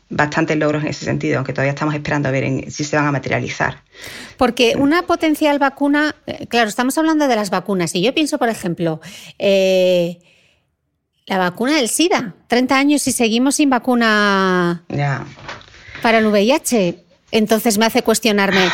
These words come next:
Speaker 2: ¿llegará, no quiero ser pesimista,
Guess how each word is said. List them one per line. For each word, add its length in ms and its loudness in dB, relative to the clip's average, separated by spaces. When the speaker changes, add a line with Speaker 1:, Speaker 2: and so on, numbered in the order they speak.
Speaker 2:
¿llegará, 1120 2
no 140 0
quiero 180 2
ser 400 2
pesimista, 640 0